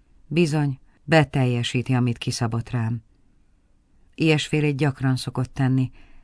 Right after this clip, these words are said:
ezért rémület fog el színe előtt, ha csak rágondolok is, megrettenek tőle. Mert Isten csüggesztette el a szívemet,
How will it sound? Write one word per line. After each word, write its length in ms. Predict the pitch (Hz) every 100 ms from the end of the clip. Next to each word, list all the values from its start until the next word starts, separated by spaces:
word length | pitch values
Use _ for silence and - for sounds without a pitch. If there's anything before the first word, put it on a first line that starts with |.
| -
ezért 460 | 143 135 143 135 156
rémület 580 | 170 156 135 120 113
fog 220 | - 127 123
el 160 | 120
színe 400 | 117 - 131 127
előtt, 480 | 123 117 120 - - - - -
ha 120 | - 143
csak 220 | 147 135
rágondolok 760 | 165 151 127 120 120 117 113
is, 200 | 117 - - - -
megrettenek 760 | 156 147 117 110 - 117 107 -
tőle. 420 | - 110 110 110 - _ _ _ _ _ - -
Mert 340 | - 143 139 -
Isten 440 | 180 - 156 135
csüggesztette 760 | 131 139 127 131 - 131 - 139
el 120 | 131
a 60 |
szívemet, 680 | 131 - 139 139 135 131 -